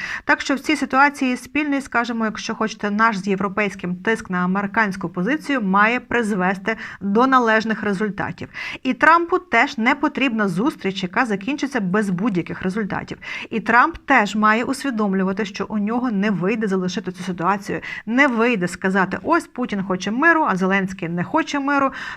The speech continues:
Тому і ми припиняємо віз-, фінансову військову допомогу Україні, якщо вона не погоджується на наші умови миру. А далі хай європейці розбираються. Ні, умови миру не можуть бути трампівсько-путінські.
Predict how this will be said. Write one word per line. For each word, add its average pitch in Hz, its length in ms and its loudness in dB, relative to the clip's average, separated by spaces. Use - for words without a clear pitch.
Тому 330 280 2
і 262 100 0
ми 254 240 2
припиняємо 254 640 4
віз-, 202 320 -2
фінансову 196 460 2
військову 185 380 0
допомогу 190 380 0
Україні, 196 420 -2
якщо 202 320 -2
вона 214 360 2
не 254 320 0
погоджується 254 600 0
на 202 120 0
наші 196 340 0
умови 185 500 0
миру. 220 340 0
А 190 120 2
далі 320 280 4
хай 320 220 2
європейці 226 640 -2
розбираються. 202 840 0
Ні, 220 380 0
умови 208 340 2
миру 233 320 2
не 269 160 0
можуть 247 340 -2
бути 233 240 -2
трампівсько-путінські. 214 1120 -2